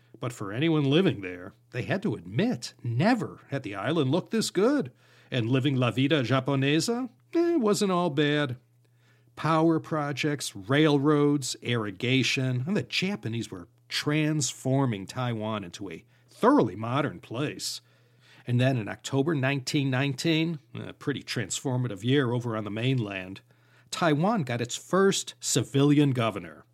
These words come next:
Up till then, the one in charge had always been someone from the Japanese military.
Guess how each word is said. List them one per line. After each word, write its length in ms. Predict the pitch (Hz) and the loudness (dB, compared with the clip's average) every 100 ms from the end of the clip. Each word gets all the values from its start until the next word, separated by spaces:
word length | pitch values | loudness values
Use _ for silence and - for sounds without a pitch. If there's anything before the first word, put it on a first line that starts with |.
| _ _ _ | _ _ _
Up 160 | 233 247 | -4 2
till 140 | 254 | 2
then, 300 | 196 233 247 | 4 2 2
the 60 | 120 | 0
one 200 | 110 139 | 0 2
in 100 | 156 | 2
charge 400 | 131 170 202 131 | 2 2 4 2
had 80 | 110 | -2
always 240 | 131 143 | 0 0
been 180 | 135 139 | 2 0
someone 340 | - 151 151 | 0 0 -2
from 140 | 127 131 | -2 -4
the 80 | 131 | -2
Japanese 520 | 139 127 135 120 117 | 0 0 0 -2 0
military. 680 | 127 131 113 - 90 85 | 2 2 -2 -6 -12 -14